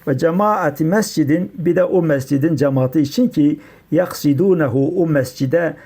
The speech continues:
kast ediyorlar, min bu'din, uzak yerden. Yani uzak yerden,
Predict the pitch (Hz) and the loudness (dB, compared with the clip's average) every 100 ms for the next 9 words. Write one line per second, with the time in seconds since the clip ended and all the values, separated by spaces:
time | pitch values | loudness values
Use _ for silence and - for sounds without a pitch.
0 | - - 180 170 - 143 113 127 123 123 | -20 -6 -4 -4 0 0 2 0 2 0
1 | 180 226 - _ - 151 139 123 180 139 | 0 -2 -12 _ -4 -2 0 0 0 0
2 | 131 123 123 156 - 117 101 101 101 _ | 0 0 -2 -2 -2 -4 -4 -8 -12 _
3 | _ _ - 165 151 160 - - 156 139 | _ _ -4 -2 0 -2 -6 -6 -2 0
4 | 190 180 175 156 147 143 196 214 | 0 0 0 0 0 0 0 0